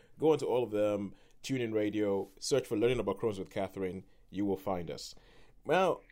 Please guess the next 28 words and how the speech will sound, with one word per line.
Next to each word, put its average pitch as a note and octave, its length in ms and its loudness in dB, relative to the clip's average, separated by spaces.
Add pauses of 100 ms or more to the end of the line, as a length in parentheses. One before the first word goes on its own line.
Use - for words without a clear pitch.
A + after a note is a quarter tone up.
Catherine, E3+ 300 2
in C#3+ 100 2
the C3 80 6
last G3 360 2
one A#2+ 260 -2
that G2 160 2
we, F#2+ 340 -4 (800)
the B2 120 -2
last E3 180 4
episode D3 240 0
we F#2 120 -2
had, G2 320 -4
we B2+ 100 -2
were D#3 120 6
talking C#3 340 0
about, G#2 300 0
you D3 280 -2
had B2+ 180 -6
broken A#2 540 2 (320)
how A#2 240 2
you G2 140 0
started A2 420 0
your F#2+ 140 -2
treatment E2+ 520 -8
with F2 160 -14
Crohn's F2 500 -2
into G#2+ 240 -6
phases. G#2 600 -2